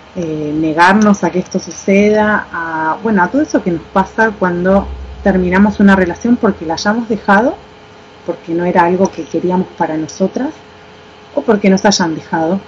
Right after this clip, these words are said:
Entonces, dejarnos ese espacio de duelo para que tenga que suceder lo que sea,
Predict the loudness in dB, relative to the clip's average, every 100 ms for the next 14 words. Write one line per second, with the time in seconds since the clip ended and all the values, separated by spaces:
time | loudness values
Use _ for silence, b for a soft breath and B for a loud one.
0 | -14 -20 -20 -20 -20 -20 -20 -20 -2 0
1 | 2 4 4 4 2 -2 0 4 4 4
2 | 2 0 -2 -6 0 4 4 4 4 4
3 | 2 0 -2 -6 -10 -6 -6 0 2 4
4 | 4 0 -6 -10 -4 0 2 2 2 -6
5 | -4 -4 -4 -10 -4 -2 0